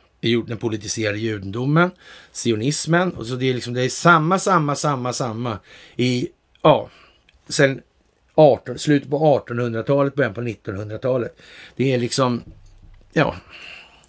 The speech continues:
Alltså, det behövs inte läggas något pussel, det behöver bara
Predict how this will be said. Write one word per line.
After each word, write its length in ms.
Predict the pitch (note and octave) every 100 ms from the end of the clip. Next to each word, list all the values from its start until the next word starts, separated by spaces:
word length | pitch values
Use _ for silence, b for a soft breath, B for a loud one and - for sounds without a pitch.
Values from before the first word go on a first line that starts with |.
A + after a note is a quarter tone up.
| B B B B B B
Alltså, 180 | B B2
det 100 | C3+
behövs 200 | D3 D3+
inte 140 | E3 C#3
läggas 380 | D3+ C3 B2
något 140 | C3+ -
pussel, 480 | F3 F#3+ - C#3+ A#2
det 100 | B2+
behöver 240 | C#3 C#3+
bara 360 | C#3+ B2 A#2+